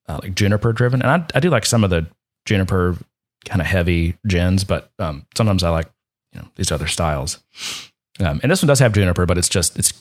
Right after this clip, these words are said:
juniper kinda takes a back seat to, like, the, what do they have in here? Like, uh, orange peel, lemon peel, coriander, uh, cassia bark, which I think is cinnamon, cardamom, that kinda stuff. Uh,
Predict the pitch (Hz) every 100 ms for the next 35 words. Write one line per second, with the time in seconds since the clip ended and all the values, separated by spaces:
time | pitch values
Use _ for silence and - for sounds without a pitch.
0 | _ - 104 113 107 92 85 85 82 80
1 | 76 - 80 - 73 - 69 - _ _
2 | _ _ - - _ _ - 80 82 73
3 | 80 78 71 71 - 76 73 104 95 92
4 | - 101 92 87 90 90 92 98 85 107
5 | 92 87 85 85 87 87 _ - 69 67
6 | - _ - - 87 104 85 82 90 -
7 | 82 87 - 76 69 76 82 _ _ _
8 | _ _ _ _ _ - - _ _ _
9 | - 95 80 80 76 73 73 - 67 -
10 | - - - _ _ _ _ _ _ _
11 | _ - - - - - _ - 101 92
12 | 90 90